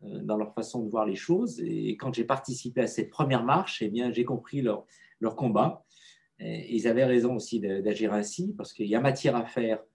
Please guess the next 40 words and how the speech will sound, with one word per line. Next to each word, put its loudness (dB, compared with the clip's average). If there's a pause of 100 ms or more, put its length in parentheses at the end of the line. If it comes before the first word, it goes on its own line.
(360)
en -2
banlieue. 6 (300)
Ils 0
ont 4
franchi -2
un, 0
un -2
premier 2
pas 2
et 2
je -6
suis -12
persuadé 0
que -8
par 0
l'intermédiaire, 2
parce -6
qu'il -12
y 2
aura -2
d'autres -2
marches 0
certainement -6
quand -14
on -6
sortira -4
un 0
peu -4
de, -14
ce, -4
de -10
cette -14
pandémie, 2 (260)
qui -8
se -4
déroulera 2
certainement -2 (160)
dans -4
d'autres 0
villes -2